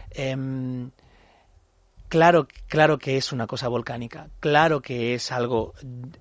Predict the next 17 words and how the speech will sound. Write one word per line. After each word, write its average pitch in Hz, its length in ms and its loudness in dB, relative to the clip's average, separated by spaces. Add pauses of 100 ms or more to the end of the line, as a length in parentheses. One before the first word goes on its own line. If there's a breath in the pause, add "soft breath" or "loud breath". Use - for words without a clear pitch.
desconocido 131 920 -4 (480 loud breath)
y 131 160 -6
atrayente 123 680 0
para 120 280 -12
él, 147 140 -18 (500 soft breath)
pero, 143 480 4
em, 143 880 -2 (160)
pero 131 160 -6
él 135 120 0
no 147 80 0
sabe 143 300 -2
manejarse 107 600 -10
en 117 100 -10
eso 117 320 -12 (320 loud breath)
y 135 120 -16
tiene 131 260 -4
dudas 127 440 0